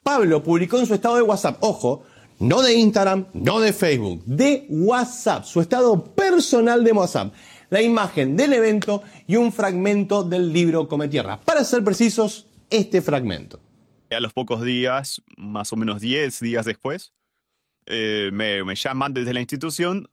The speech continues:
Speaker 2: porque había puesto un estado, una, en, en los, mis estados de WhatsApp, uno no, unos varios estados, en, donde, eh, a su, eh, desde su punto de vista estaba perjudicando la imagen de la institución. Y también me, me empezaron a, a soltar algunas frases muy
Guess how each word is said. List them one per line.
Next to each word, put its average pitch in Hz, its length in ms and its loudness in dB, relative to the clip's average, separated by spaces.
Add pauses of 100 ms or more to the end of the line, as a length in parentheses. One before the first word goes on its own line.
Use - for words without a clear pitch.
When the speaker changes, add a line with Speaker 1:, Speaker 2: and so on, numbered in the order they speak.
(160)
Speaker 2:
porque 156 300 -4
había 143 220 -4
puesto 143 280 -8
un 127 80 -4
estado, 147 640 -6
una, 120 260 -4
en, 101 440 -6
en 110 140 -4
los, 107 80 -4
mis 120 160 -6
estados 143 260 -4
de 147 60 -4
WhatsApp, 156 280 -6
uno 123 260 -6
no, 135 220 -4
unos 110 300 -6
varios 135 320 -6
estados, 151 320 -4
en, 127 180 -8 (400)
donde, 196 480 -4
eh, 131 260 -2 (600)
a 127 100 -6
su, 180 380 -4 (140)
eh, 127 220 -2
desde 131 260 -4
su 214 220 -4
punto 214 280 -2
de 202 120 0
vista 196 280 -2
estaba 175 320 -4
perjudicando 160 720 -2
la 143 100 0
imagen 123 460 -4
de 113 100 -2
la 117 60 -2
institución. 110 560 -10 (400)
Y 160 120 -4
también 147 300 -4
me, 139 160 -2
me 117 140 -4
empezaron 110 520 -2
a, 92 180 -4
a 92 200 -8
soltar 110 380 -4
algunas 98 360 -4
frases 120 480 -4
muy 90 280 -12